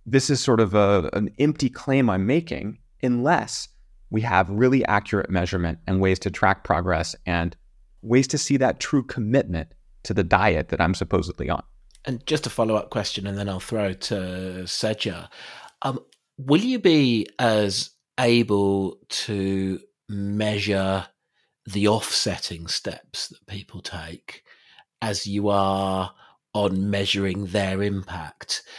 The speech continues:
Speaker 2: 'Cause I, I, and I suppose that almost comes from my kind of, I don't know,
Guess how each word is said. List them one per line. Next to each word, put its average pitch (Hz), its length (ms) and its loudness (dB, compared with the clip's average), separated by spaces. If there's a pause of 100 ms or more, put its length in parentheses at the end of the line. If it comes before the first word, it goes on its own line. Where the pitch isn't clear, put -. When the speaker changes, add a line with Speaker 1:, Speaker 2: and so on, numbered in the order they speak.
Speaker 2:
'Cause 113 140 -2
I, 110 200 2
I, 123 160 -6
and 135 80 0
I 127 40 2
suppose 143 340 2
that - 240 -2
almost 127 320 -4
comes 110 260 -6
from 107 180 -6
my 104 180 -2
kind 101 320 -6
of, 98 260 -6 (2000)
I - 60 -16
don't 139 140 -6
know, 123 120 -4